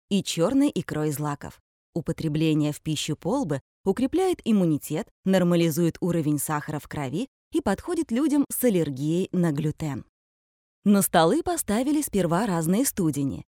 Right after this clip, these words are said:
потом журавлей с пряным зельем, рассольных петухов с имбирём, бескостных куриц и уток с огурцами. Потом принесли разные похлёбки и трёх родов уху: курячью белую, курячью чёрную и курячью шафранную.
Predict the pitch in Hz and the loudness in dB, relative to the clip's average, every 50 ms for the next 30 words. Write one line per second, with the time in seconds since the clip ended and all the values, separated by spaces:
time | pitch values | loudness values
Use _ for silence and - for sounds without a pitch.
0 | _ _ - 160 160 - 170 160 165 165 147 165 156 156 151 143 147 165 175 175 | _ _ -4 -4 0 2 2 2 2 2 0 2 2 2 2 2 2 2 0 0
1 | - - - - - 175 170 160 160 156 147 143 131 135 151 143 139 127 147 180 | 0 -4 -6 -2 0 2 2 4 4 2 2 0 -2 -2 -4 -4 -2 -4 -4 -6
2 | 233 - _ _ _ _ - 180 190 220 - - 359 381 359 294 233 - - 208 | -6 -8 _ _ _ _ 0 0 0 2 0 0 2 2 4 2 2 0 -2 -2
3 | - 202 180 - 226 233 - - - - - 247 226 185 165 170 147 151 151 151 | -2 -2 0 2 0 0 0 -2 -4 0 2 2 4 4 4 2 2 0 -2 -4
4 | 175 214 - _ _ _ _ - 165 180 170 - - - 160 151 - - 160 143 | -4 -6 -8 _ _ _ _ -2 0 0 0 0 0 -2 -2 0 0 0 -2 -2
5 | 147 - - 170 240 311 302 269 - - - _ - 214 190 170 175 185 - 175 | -2 -4 -2 0 2 2 2 0 -2 -6 -6 _ 2 2 4 4 2 0 0 -2
6 | 165 - - 165 143 151 143 - - - 160 147 151 139 139 - _ _ _ _ | -4 -4 -6 -4 -4 -4 -6 -6 -6 -6 -4 -4 -4 -6 -6 -8 _ _ _ _
7 | _ _ - 175 165 - 302 349 370 330 339 330 320 302 - 277 311 302 240 190 | _ _ -2 -2 0 0 0 -2 0 2 4 4 4 4 4 2 2 2 2 2
8 | 175 170 165 196 240 - 339 349 - - 214 185 160 - - 175 170 - - - | 2 0 2 0 0 0 0 -2 -2 -2 -2 -2 -2 -2 -2 -2 -2 -2 0 0
9 | 208 190 156 - - 165 160 180 285 320 - 254 226 180 156 147 156 156 147 - | 0 0 0 -2 -2 0 2 2 2 0 0 -2 -2 0 0 2 0 0 0 0
10 | 160 147 - - 147 143 127 - _ _ _ _ _ - - 415 381 247 175 143 | -2 -2 -2 -4 -4 -4 -4 -6 _ _ _ _ _ 0 2 4 4 4 2 0
11 | 147 - - - 160 151 139 143 131 120 131 147 170 220 262 - _ _ - 214 | 0 -2 -2 -2 0 0 0 -2 -2 -2 -2 -2 -2 -2 -4 -6 _ _ 2 4
12 | 196 180 175 160 151 - - 160 - - - 156 180 294 311 311 320 349 349 - | 4 6 4 2 0 -2 -6 -6 -6 -4 -2 0 2 4 6 6 4 4 2 -2
13 | - 359 - - 240 190 165 165 175 208 - - 190 202 - - - - 160 151 | -4 -4 -2 0 -2 0 0 -2 -2 -4 -4 -4 -6 -6 -6 -6 -4 -4 -4 -4
14 | - 185 190 240 - 180 160 147 123 - | -4 -4 -2 0 2 2 2 0 -2 -4